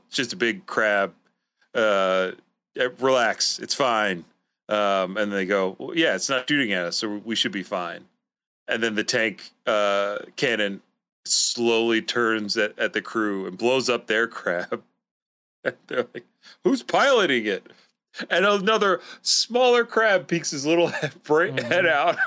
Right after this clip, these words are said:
Speaker 1: <laughs> of inside the tank on top of the giant crab. It's, it's fun.
Speaker 2: They travel, they travel by crab.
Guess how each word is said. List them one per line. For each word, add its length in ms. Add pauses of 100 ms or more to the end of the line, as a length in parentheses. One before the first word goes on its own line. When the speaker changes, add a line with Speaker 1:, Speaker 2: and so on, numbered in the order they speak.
(360)
Speaker 1:
<laughs> 400
of 280
inside 540
the 100
tank 380
on 160
top 240
of 60
the 80
giant 340
crab. 420 (1600)
It's, 220 (200)
it's 200
fun. 320 (1080)
Speaker 2:
They 160
travel, 320
they 140
travel 300
by 160
crab. 580